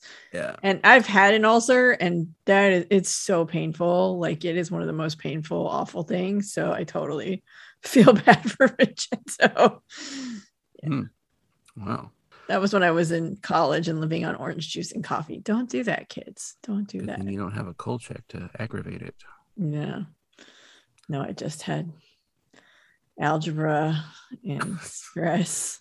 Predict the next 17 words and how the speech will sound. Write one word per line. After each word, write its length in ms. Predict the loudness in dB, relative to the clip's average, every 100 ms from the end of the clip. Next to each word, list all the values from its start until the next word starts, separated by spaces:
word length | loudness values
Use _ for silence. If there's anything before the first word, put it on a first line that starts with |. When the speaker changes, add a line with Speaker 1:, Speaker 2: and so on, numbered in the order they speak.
| -4
Speaker 1:
Th-, 100 | 2
that's 160 | 2 6
probably 160 | 6
what 80 | 6
made 140 | 4 4
you 60 |
better 200 | 6 6
was 140 | 6 6
algebra. 380 | 6 4 -4
Algebra 400 | -4 -4 -4 -4 -2
is 180 | -6 -4 -6
Speaker 2:
<laughs> 140 | -6 -6
Speaker 1:
a 80 | -4
wonder. 360 | -4 -6 -10
It's 140 | -10 -10
a 40 |
joy. 280 | -6 -6